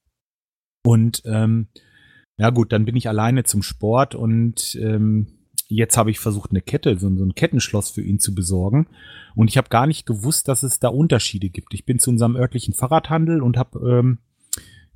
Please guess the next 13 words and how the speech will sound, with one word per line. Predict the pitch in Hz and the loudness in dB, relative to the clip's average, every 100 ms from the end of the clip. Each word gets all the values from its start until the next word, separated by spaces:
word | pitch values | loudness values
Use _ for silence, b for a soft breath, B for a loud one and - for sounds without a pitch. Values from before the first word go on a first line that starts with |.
| - | -2
für | - 120 120 | 4 4 4
die, | 123 113 117 | 0 0 0
für | - 120 | 0 -2
seine | 120 120 117 | 0 0 0
Kette, | - 151 196 143 | -2 -2 -2 0
weil | 110 | 0
er | 110 | 0
hat | 123 - | -2 0
ein | 113 | 0
Nabenschloss, | 101 107 139 196 - 180 220 - - - - | 2 0 0 0 0 -4 -2 -6 -8 -14 -2
äh, | 123 123 123 | 2 4 2
eine | 120 117 | 0 0
Nabenschaltung, | 117 120 139 185 - 165 170 175 226 | 0 0 0 0 -2 -2 -2 -2 -4